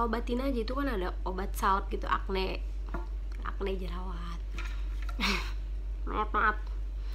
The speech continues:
Iya, jadi gitu guys. Jadi yang bagian jerawatnya cukup pakai yang salep akne aja. Jadi kalian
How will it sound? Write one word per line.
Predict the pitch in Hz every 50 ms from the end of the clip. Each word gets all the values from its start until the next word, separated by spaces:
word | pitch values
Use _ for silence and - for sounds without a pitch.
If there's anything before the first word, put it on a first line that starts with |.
| - - - - - -
Iya, | 240 254 262 254 220
jadi | 262 262 277
gitu | 277 269 285 277 254
guys. | 247 247 233 233 240 -
Jadi | - 214 226 269 277 - - - - - - - - -
yang | 220 214 214 214 214 214 214 214 214 214 214
bagian | - 240 220 220 214 214 240 240 240 233
jerawatnya | 233 208 208 196 196 196 - 208 196 208 254
cukup | 269 - 254 226 226 220 -
pakai | 233 220 - 214
yang | 214 214
salep | - 214 202 202 196 - - - - - -
akne | - 214 - 226 214 214 240
aja. | 226 233 233 220 220 220 - - - - -
Jadi | 208 240 240
kalian | - 240 240 262 269 240 220 -